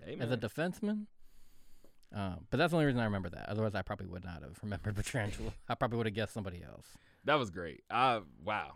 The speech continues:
Speaker 1: I'm impressed. <laughs> I'm, like, thoroughly impressed, actually. Uh, but let's talk, man. Uh, let's talk about some football really quick. Before we do that, the Knights are headed to Winnipeg to take on the Jets. They gotta get this win, right?
Speaker 2: You would hope, right? Oh, man.
Speaker 1: Oh, my
Speaker 2: I,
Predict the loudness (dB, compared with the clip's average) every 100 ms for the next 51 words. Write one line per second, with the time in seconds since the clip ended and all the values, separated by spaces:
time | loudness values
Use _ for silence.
0 | -4 -2 -2 -4 -6 -8 -6 0 2 2
1 | 2 6 6 6 0 2 10 10 10 6
2 | 4 2 0 0 -2 -4 -6 -12 -12 -18
3 | -8 8 10 10 10 8 8 8 8 8
4 | 4 2 -4 4 10 12 12 10 8 8
5 | 6 6 8 8 8 4 2 2 2 2
6 | 4 2 4 6 6 4 2 2 2 4
7 | 4 6 2 2 -2 -2 -2 0 0 -2
8 | -6 -8 -2 0 2 0 0 0 0 0
9 | 4 4 4 -4 -8 -10 -14 -8 0 2
10 | 2 -6 -20 -16 -16 -16 _ _ _ _
11 | -6 -6 -4 -6 -8 -8 -10 -10 -14 -20
12 | -20 -20 -20 -20 -20 -20 -20 _ -4 2
13 | 4 2 0 -4 -6 -8 -6 -6 -8 -12
14 | 0 2